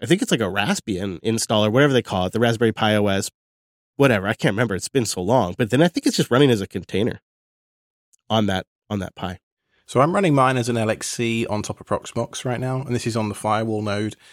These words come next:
Speaker 2: Um, and it, it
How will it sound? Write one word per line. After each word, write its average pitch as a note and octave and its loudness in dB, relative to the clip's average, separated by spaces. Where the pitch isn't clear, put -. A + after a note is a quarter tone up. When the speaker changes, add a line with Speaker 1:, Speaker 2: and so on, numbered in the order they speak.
Speaker 2:
Um, G2 -6
and C3 2
it, - -6
it C3+ -6